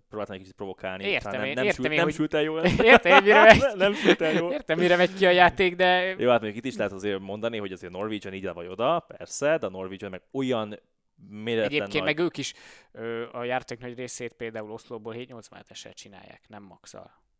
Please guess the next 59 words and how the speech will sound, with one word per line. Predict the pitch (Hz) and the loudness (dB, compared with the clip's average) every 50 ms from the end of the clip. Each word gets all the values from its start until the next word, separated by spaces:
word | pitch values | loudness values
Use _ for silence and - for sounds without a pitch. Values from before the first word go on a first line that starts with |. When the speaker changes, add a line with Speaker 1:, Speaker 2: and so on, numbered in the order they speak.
| _ _ | _ _
Speaker 2:
Az | _ 110 120 113 120 | _ -10 -10 -8 -8
a, | 127 123 | -10 -12
most | 123 123 - - | -12 -16 -14 -10
alapból | 135 120 110 110 120 - | -10 -10 -10 -10 -12 -10
Speaker 1:
Hát | - 139 | -10 -10
Speaker 2:
senki | 120 107 | -10 -8
Speaker 1:
szóval | - 107 98 | -10 -8 -10
Speaker 2:
se | 95 - 123 | -8 -8 -6
Speaker 1:
nem, | 117 | -4
Speaker 2:
csinálja | 120 123 131 | -4 -4 -2
a | 127 | -2
Speaker 1:
nem | 127 | -2
Speaker 2:
járatait, | 135 135 139 135 113 143 139 143 | 0 -2 -2 -2 -4 -4 -6 -6
Speaker 1:
is | 139 | -2
Speaker 2:
de | 139 147 - | -2 -2 -2
Speaker 1:
tudnák, | - - 120 - | -2 -6 -14 -16
hát | - 135 | -12 -12
Oszlóból | 120 - - 131 120 131 131 | -12 -10 -10 -8 -6 -6 -6
nem | 127 123 127 | -6 -8 -10
is | 123 - | -10 -10
tudnák, | - 127 123 120 - - - _ _ _ _ | -6 -6 -6 -6 -8 -14 -20 _ _ _ _
nem | 135 127 127 123 123 | -20 -14 -12 -12 -12
is | 123 - | -10 -10
tudnának | - 123 120 120 - | -8 -6 -6 -6 -4
elrepülni | 117 117 113 113 - 123 117 117 117 117 113 | -4 -4 -4 -6 -6 -10 -10 -10 -10 -8 -6
az | 110 110 110 | -6 -6 -6
Egyesült | 113 104 101 - 101 - | -8 -10 -10 -10 -10 -8
Államokba | 110 104 98 95 90 92 90 | -8 -8 -8 -8 -10 -10 -10
Speaker 2:
Hát | 87 160 | -8 -10
Speaker 1:
Maxal. | 160 - 214 196 | -8 -2 0 0
Speaker 2:
erről | 165 139 131 | 0 0 -2
beszélek. | 117 127 120 - - 127 127 123 123 - - _ _ _ _ _ _ _ _ _ _ _ | -4 -4 -6 -6 -6 -6 -6 -6 -6 -6 -10 _ _ _ _ _ _ _ _ _ _ _
Speaker 1:
Meg | - 107 - | -12 -8 -4
alapból | 113 107 98 95 98 98 | -2 -2 -2 -4 -4 -8
szarba, | - - - 98 98 98 101 _ | -8 -8 -8 -8 -8 -8 -12 _
már | - 113 101 98 | -10 -10 -10 -10
bocsánat, | 101 - - - - | -10 -12 -14 -14 -12
na | 127 | -8
mindegy, | 117 113 | -4 -2
Speaker 2:
Tehát | 147 151 - | -2 -2 -2
Speaker 1:
szarba | - 156 131 117 113 | -2 -2 -2 -2 -2
van | 104 107 | -4 -4
az | 107 110 110 - | -4 -6 -6 -6
Nor-, | - 127 117 110 117 127 | -8 -8 -8 -8 -8 -6
Norwegian, | 117 120 123 127 - | -4 -4 -2 -2 -4
Speaker 2:
de | - | -4
Speaker 1:
mondjuk | 131 127 127 120 107 107 - - | -6 -6 -6 -8 -8 -12 -14 -10
ki. | - 143 156 | -8 -4 -2
Speaker 2:
de | 170 165 | 0 0
ez | 170 165 | 0 0
most | 170 185 175 - | -2 -4 -4 -2
az | 170 170 175 | -4 -4 -4
X | - - | -6 -2
L | 170 165 | 0 0
R-hez | 165 160 165 160 | 0 0 0 -2
eléggé | 175 160 147 131 139 147 | -2 -4 -4 -6 -6 -8
irreleváns | 151 147 131 127 123 120 117 127 127 - | -6 -6 -6 -6 -6 -6 -6 -8 -8 -12
p-, | - _ - _ - - _ | -16 _ -20 _ -20 -20 _
ill-, | - 185 190 190 180 165 | -12 -10 -8 -8 -8 -8